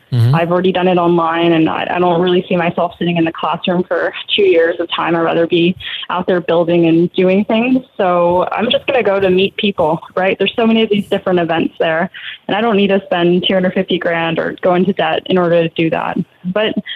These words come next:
Speaker 2: you know, some people, some people do. Like, some people do need a serious career refresh, and they wanna go back to a big company, and this is the best way to pivot, right? So it, it
Speaker 1: Of
Speaker 2: just
Speaker 1: course.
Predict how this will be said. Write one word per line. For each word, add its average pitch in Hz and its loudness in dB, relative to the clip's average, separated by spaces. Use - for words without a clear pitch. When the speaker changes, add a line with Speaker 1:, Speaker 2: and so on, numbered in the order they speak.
Speaker 2:
you 247 2
know, 262 2
some 277 -2
people, 262 2
some 254 0
people 262 0
do. 233 2
Like, 170 0
some 202 0
people 208 2
do 202 2
need 202 4
a 190 0
serious 190 4
career 180 -2
refresh, 180 -2
and 185 2
they 180 4
wanna 180 2
go 180 0
back 175 -6
to 185 0
a - -4
big 180 -4
company, 180 0
and 170 2
this 220 0
is 202 -2
the 196 0
best 175 -4
way 208 2
to 175 2
pivot, - -2
right? 180 0
So 202 0
it, 180 -2
it - -2
Speaker 1:
Of 127 -4
Speaker 2:
just 196 0
Speaker 1:
course. 131 -2